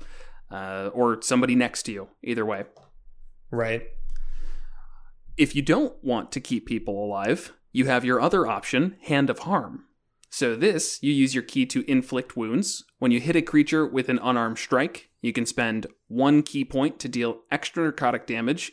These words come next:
Speaker 1: equal to one of your martial arts die plus your wisdom modifier. And you can only use this feature once per turn.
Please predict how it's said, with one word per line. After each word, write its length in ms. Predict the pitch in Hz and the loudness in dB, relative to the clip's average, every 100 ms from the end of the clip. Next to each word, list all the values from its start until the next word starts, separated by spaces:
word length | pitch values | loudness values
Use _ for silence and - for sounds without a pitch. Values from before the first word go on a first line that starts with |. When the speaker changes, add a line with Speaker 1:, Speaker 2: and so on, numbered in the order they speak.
| - | -6
Speaker 1:
equal 300 | 180 185 185 | -6 -2 -2
to 160 | - | 0
one 240 | 123 123 151 | 0 2 4
of 60 | 151 | 4
your 80 | |
martial 360 | 135 123 123 107 | 2 2 -2 -4
arts 240 | 131 139 - | -2 -2 0
die 340 | 139 135 131 - | 0 0 -2 -4
plus 300 | - 123 - | -4 -2 -2
your 100 | 101 | -4
wisdom 280 | 117 123 117 | -4 -2 -2
modifier. 720 | 117 104 107 98 101 135 - _ _ _ _ - | -2 -2 -6 -10 -6 -6 -6 _ _ _ _ -8
And 120 | 107 | -2
you 40 | 110 | 2
can 100 | 127 | 4
only 180 | 127 127 | 6 6
use 140 | 120 | 4
this 140 | 123 - | 0 -2
feature 400 | 117 - 110 107 _ - | -2 -2 -4 -4 _ -6
once 280 | 113 110 | -4 -4
per 200 | - 113 | -6 -8
turn. 300 | 104 85 55 | -8 -8 -12